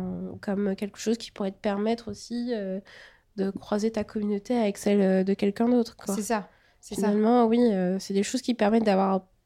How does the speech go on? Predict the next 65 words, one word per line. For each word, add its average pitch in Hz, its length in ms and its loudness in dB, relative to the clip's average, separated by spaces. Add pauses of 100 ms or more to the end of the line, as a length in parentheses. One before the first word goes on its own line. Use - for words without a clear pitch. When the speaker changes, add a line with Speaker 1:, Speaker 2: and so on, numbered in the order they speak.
Speaker 1:
plus 240 140 -2
de 220 80 4
visibilité 202 640 0
puisque - 240 -14
vos 196 160 0
deux 202 140 0
cibles, 208 340 -8
euh, 170 340 -2 (560)
peuvent 202 160 -4
être 196 160 -4
ensemble, 214 320 2
Speaker 2:
Ouais. 208 140 2
Speaker 1:
quoi. 196 160 -2 (420)
Speaker 2:
Il 208 80 -6
y 208 40 2
a 196 80 2
ça, 262 380 2
et 196 60 -2
puis 196 220 -12
il 185 80 -6
y 196 80 0
a 214 100 4
le 202 140 2
fait 233 160 -2
que, - 160 -6
euh, 175 760 0
je - 140 -8
pense 220 220 -4
qu'on 214 120 -4
a 190 100 -2
plus 185 200 -12
de 196 100 -4
poids 190 220 -4
à 190 80 2
deux, 233 160 -4
c'est 220 160 -8
plus 190 220 -10
intéressant 208 480 -4
pour 220 140 -6
les 196 120 0
gens 190 140 -2
aussi, 220 160 0
Speaker 1:
Ouais. 247 80 6
Speaker 2:
parce 226 120 2
qu'on 226 140 2
a 214 80 2
deux 214 180 0
regards 220 360 2
différents. 202 420 -8 (420)
Speaker 1:
Ouais, 233 220 4
donc 202 200 0
c'est 233 120 -2
complémentaire, 214 720 -2
Speaker 2:
Ouais, 233 220 2
Speaker 1:
finalement. 214 200 4
Speaker 2:
on 214 60 6
est 208 80 0
complémentaires, 214 560 -2
je - 80 -14
pense. - 360 -10
Speaker 1:
Ouais. 220 220 -4 (140)
Et 233 80 -2
tu - 140 -12
penses, 247 260 -2
euh, 208 400 0